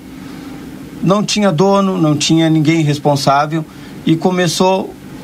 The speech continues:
uma certa pessoa a jogar um lixo ali na frente. A outra pessoa vendo isso aí também começou a depositar lixo ali. Então,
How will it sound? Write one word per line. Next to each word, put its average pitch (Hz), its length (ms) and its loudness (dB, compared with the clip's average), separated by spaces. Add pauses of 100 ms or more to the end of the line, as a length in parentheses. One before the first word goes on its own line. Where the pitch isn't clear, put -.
(380)
uma 196 260 4
certa 175 340 0
pessoa 190 540 0
a 170 100 2
jogar 175 280 2
um 190 100 0
lixo 165 320 0
ali 165 140 2
na 165 120 0
frente. 120 420 -4 (1400)
A 233 200 4
outra 226 300 2
pessoa 185 420 2
vendo 156 360 2
isso 139 180 2
aí 170 320 2 (400)
também 220 340 2
começou 214 380 0
a - 20 -2
depositar 185 600 0
lixo 180 240 -2
ali. 151 260 0 (1300)
Então, 160 460 2